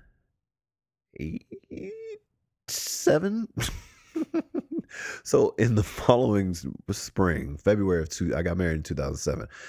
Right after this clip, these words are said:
Following two thousand eight, I began to blog. Um, I had a blog called Makes Me Wanna Holler. It was pretty popular for a little while. Um, got to know digital pretty well back in the day. So I wrote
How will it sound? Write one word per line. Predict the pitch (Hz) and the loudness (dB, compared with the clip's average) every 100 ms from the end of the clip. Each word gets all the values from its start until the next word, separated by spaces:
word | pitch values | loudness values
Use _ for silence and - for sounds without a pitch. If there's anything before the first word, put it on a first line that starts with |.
| - - - - | -18 -20 -6 2
Following | 120 110 98 | 2 4 0
two | 87 107 | 0 0
thousand | 92 90 85 - | 2 2 -2 0
eight, | 104 101 - _ - | 2 2 0 _ -4
I | 92 | 0
began | 82 78 69 | 0 0 -2
to | 71 | 0
blog. | 78 76 50 - - | 2 2 0 -8 -8
Um, | - 71 69 67 69 64 - | -4 -2 0 -2 -4 -8 -6
I | |
had | 64 | -4
a | |
blog | 67 65 69 | -2 -2 -2
called | - 67 | -4 -4
Makes | 67 67 76 | -4 -4 -2
Me | |
Wanna | 71 78 | -2 0
Holler. | 80 71 78 82 - - | 0 0 0 -4 -8 -8
It | 73 | -4
was | 71 | -4
pretty | - 76 | -2 -4
popular | 76 71 67 76 90 - | 0 -2 -2 -4 -6 -8
for | - | -2
a | 78 | 0
little | 76 73 | 0 0
while. | 69 85 87 _ - | 0 -2 -6 _ -8
Um, | 76 69 82 73 65 65 - _ - | -4 -2 -4 -6 -8 -14 -20 _ -6
got | 76 71 | -2 -2
to | 73 | -2
know | 71 71 69 | -2 -2 -2
digital | 73 73 73 | -2 -2 -2
pretty | 69 76 | -4 -2
well | 69 71 69 | 0 0 0
back | 71 80 | -2 -4
in | 71 | -6
the | 67 | -4
day. | 67 85 - _ _ _ _ _ _ - - _ _ _ _ _ _ _ | -2 -4 -8 _ _ _ _ _ _ -20 -20 _ _ _ _ _ _ _
So | - 113 87 73 67 _ _ _ _ _ _ _ - | -2 2 4 2 -2 _ _ _ _ _ _ _ -2
I | 78 | 0
wrote | 80 76 76 76 | 2 4 2 2